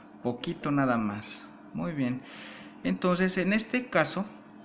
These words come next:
al medir el saco gestacional, nos da una edad gestacional de diez semanas. A las diez semanas de gestación, obviamente, ya tenemos que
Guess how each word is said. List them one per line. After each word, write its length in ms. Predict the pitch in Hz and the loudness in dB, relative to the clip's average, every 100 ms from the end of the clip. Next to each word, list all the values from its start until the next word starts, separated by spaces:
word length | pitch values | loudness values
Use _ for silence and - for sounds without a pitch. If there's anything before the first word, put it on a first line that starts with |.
| - - | -18 -10
al 440 | - 135 135 135 135 | 0 4 4 4 6
medir 300 | 139 147 165 | 6 6 4
el 120 | 180 | 4
saco 260 | 180 165 175 | 0 -2 0
gestacional, 800 | 180 - 175 190 185 170 185 180 | -2 0 -2 2 2 2 0 -2
nos 240 | - 185 180 | 0 0 4
da 320 | 180 180 185 | 4 6 6
una 180 | 185 185 | 6 6
edad 180 | 165 160 | 6 4
gestacional 640 | 175 - 143 135 127 139 | -2 -2 0 4 6 6
de 140 | 139 | 4
diez 340 | 127 127 135 131 | 6 6 6 4
semanas. 640 | 135 131 147 139 113 - - - - - - - | 2 4 2 0 -4 -8 -14 -16 -16 -14 -16 -6
A 140 | - 175 | 4 6
las 180 | 185 175 | 8 6
diez 160 | 202 | 4
semanas 400 | 202 190 170 170 | 4 4 4 2
de 80 | 175 | 0
gestación, 640 | 165 175 - 190 170 160 | -2 0 0 0 0 0
obviamente, 540 | 160 151 147 135 135 151 | 0 2 4 6 4 2
ya 140 | 120 | 0
tenemos 500 | 123 123 120 123 123 | 0 0 2 2 -2
que 440 | - 131 131 127 | -2 2 2 0